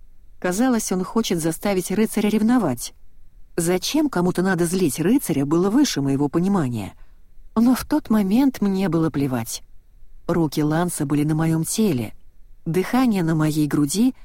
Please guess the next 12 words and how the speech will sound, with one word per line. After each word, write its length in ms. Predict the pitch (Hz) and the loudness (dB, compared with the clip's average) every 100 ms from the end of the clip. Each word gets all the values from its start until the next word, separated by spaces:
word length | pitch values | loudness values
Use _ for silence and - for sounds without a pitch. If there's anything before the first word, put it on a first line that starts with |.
| - - - - | -20 -20 -20 -8
и 60 | 202 | -2
я 180 | 220 285 | 0 2
позволила 560 | 214 185 202 240 208 | 0 -2 2 2 2
блаженному 640 | 185 196 185 196 185 151 143 | 0 0 0 0 0 0 0
легкомыслию 720 | 139 - 165 220 277 220 214 | -2 -2 0 0 0 0 0
поглотить 580 | 220 208 220 - 165 - | 0 0 0 -2 -4 -2
меня. 340 | 120 113 110 - - - - - - - - - | -4 -4 -8 -14 -20 -20 -18 -18 -18 -20 -16 -4
Рыцарь, 460 | 196 277 277 147 | 0 2 2 0
выходя 420 | 135 143 165 160 156 | -2 0 0 0 0
в 40 | |
заднюю 400 | 147 156 139 147 | 0 -2 0 0
дверь, 340 | 139 190 254 | 0 0 0